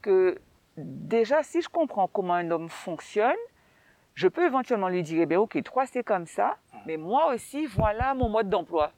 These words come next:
Speaker 1: Si je peux m'exprimer ainsi, voilà mon mode d'emploi. Et, euh, alors, c'est pas forcément quand tu touches le petit bouton à droite, machin, boum.
Speaker 2: Réaction automatique.
Speaker 1: Réaction
Speaker 2: Ouais.
Speaker 1: automatique.
Speaker 2: Ouais.
Speaker 1: Mais voilà un petit peu comment toi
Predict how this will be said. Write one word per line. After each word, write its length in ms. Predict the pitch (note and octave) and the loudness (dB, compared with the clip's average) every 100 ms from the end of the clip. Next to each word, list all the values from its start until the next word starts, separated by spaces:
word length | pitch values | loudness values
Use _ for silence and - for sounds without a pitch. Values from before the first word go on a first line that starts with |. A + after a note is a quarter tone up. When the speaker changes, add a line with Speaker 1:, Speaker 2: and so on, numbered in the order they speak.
| _ | _
Speaker 1:
Si 160 | - F#3 | -14 -2
je 100 | F3 | -2
peux 160 | D#3+ | 0
m'exprimer 500 | E3 E3 - F#3 D#3+ | -2 -4 -4 -10 -8
ainsi, 340 | D#3 D#3 - F4 | -8 -8 -6 -4
voilà 220 | C4+ G3 | -2 -2
mon 100 | D#4 | -2
mode 200 | G3+ F#3 | -2 -2
d'emploi. 480 | E3 D3 D#3+ F#3+ D#4+ _ _ - - _ _ | -2 -4 0 0 0 _ _ -20 -20 _ _
Et, 400 | - E3 D#3+ D#3+ D#3+ | 0 2 2 -2 0
euh, 300 | D3+ D3 C#3+ | 0 0 0
alors, 180 | C3 B2+ | -4 -4
c'est 120 | D#3+ | -4
pas 120 | G3 | -4
forcément 440 | G3 F#3+ - D#3+ D#3 - | -4 -6 -2 -2 -2 -4
quand 100 | F3 | -6
tu 140 | F3 | -6
touches 200 | - D#3+ | -12 -8
le 80 | D#3+ | -6
petit 260 | D#3 D3+ | -4 -6
bouton 300 | D3+ D#3+ D#3 | -10 -8 -2
à 80 | D#3 | 0
droite, 280 | C#3+ C#3 C#3 D3 | 0 0 -2 -2
machin, 440 | C#3 - C#3+ C3+ - - _ - - | -6 -4 -6 -6 -10 -20 _ -14 -6
boum. 340 | D#3+ F#3+ E3 | 0 0 2
Speaker 2:
Réaction 300 | E3 C3+ - | -2 -2 -2
automatique. 460 | D3+ C#3+ C3+ - C3+ | -6 -6 -8 -8 -2
Speaker 1:
Réaction 320 | D3 C#3+ D#3 | 0 0 -6
Speaker 2:
Ouais. 60 | D3+ | -10
Speaker 1:
automatique. 480 | D#3+ F3+ G3+ F4 - | -4 -2 0 -2 -2
Speaker 2:
Ouais. 60 | - _ _ _ - | -14 _ _ _ -8
Speaker 1:
Mais 220 | F3 G#3+ | 0 2
voilà 360 | E3+ G#3+ A3+ D#4+ | 4 2 2 0
un 100 | C#4 | -4
petit 160 | - A#3+ | -8 -6
peu 220 | - B3+ | -4 -2
comment 280 | - A#3+ G3+ | -2 0 0
toi 400 | G3 - B3+ D4+ | -2 -4 0 0